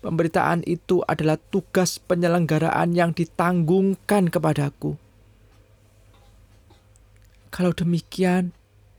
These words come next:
apakah upahku? Upahku ialah ini, bahwa aku boleh memberitakan Injil tanpa upah,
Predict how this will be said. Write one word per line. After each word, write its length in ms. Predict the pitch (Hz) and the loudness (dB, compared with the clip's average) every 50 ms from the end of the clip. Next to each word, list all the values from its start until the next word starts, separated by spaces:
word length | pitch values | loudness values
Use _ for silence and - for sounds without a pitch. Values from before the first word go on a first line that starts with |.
| _ _ - - _ _ _ _ _ _ _ _ _ _ _ _ _ - - - - _ - - | _ _ -20 -20 _ _ _ _ _ _ _ _ _ _ _ _ _ -20 -20 -20 -20 _ -16 -12
apakah 480 | - 170 - - 180 - - - 190 - - | -12 -10 -8 -10 -10 -10 -6 -4 -4 -2 -4
upahku? 560 | - - - 139 131 - - - 160 165 - - - - - - - - - - - - - - - - - - - - - - - - - - - - _ - - - _ - - - _ _ - _ - - _ _ - - - - - _ - - - - - _ - - - - _ - - - - - - - - - - - - - _ - - _ - - - _ _ - | -4 -6 -6 -8 -8 -10 -10 -8 -8 -8 -8 -10 -18 -20 -20 -20 -20 -20 -20 -20 -20 -20 -20 -20 -20 -20 -20 -20 -20 -20 -20 -20 -20 -20 -20 -20 -20 -20 _ -20 -20 -20 _ -20 -20 -20 _ _ -20 _ -20 -20 _ _ -20 -20 -20 -20 -20 _ -20 -20 -20 -20 -20 _ -20 -20 -20 -20 _ -20 -20 -20 -20 -20 -20 -20 -20 -20 -20 -20 -20 -20 _ -20 -20 _ -20 -20 -20 _ _ -12
Upahku 520 | 160 - 165 156 143 - _ - 175 170 165 | -6 -4 -4 -4 -4 -8 _ -4 -2 0 0
ialah 280 | 151 139 131 131 131 | 0 0 -2 -2 -4
ini, 400 | - 147 143 139 143 143 135 - _ _ _ _ - - - _ _ _ _ _ _ - - _ - - - - - - - - - - _ _ _ | -6 -6 -6 -6 -6 -6 -8 -10 _ _ _ _ -20 -20 -20 _ _ _ _ _ _ -20 -20 _ -20 -20 -20 -20 -20 -20 -20 -20 -20 -20 _ _ _
bahwa 320 | _ 143 143 147 156 - - | _ 0 0 2 0 0 0
aku 320 | - 165 - - 185 170 | -2 -2 0 0 0 0
boleh 720 | - _ - 170 165 160 160 160 160 165 170 180 185 190 | -2 _ 2 2 4 4 4 4 4 4 4 4 4 4
memberitakan 720 | 185 180 190 180 170 175 170 170 - 180 175 - 180 175 - | 2 2 0 0 2 0 0 0 0 -2 -2 0 0 0 0
Injil 640 | - 170 185 180 175 160 147 170 190 185 180 180 175 | 0 0 2 2 2 0 2 2 2 4 2 2 2
tanpa 400 | - 196 190 175 175 190 175 - | 2 2 2 2 0 0 -2 0
upah, 680 | - 180 175 165 - - _ - 175 160 147 - - | -2 -4 -4 -4 -6 -6 _ -2 -2 0 -2 -6 -10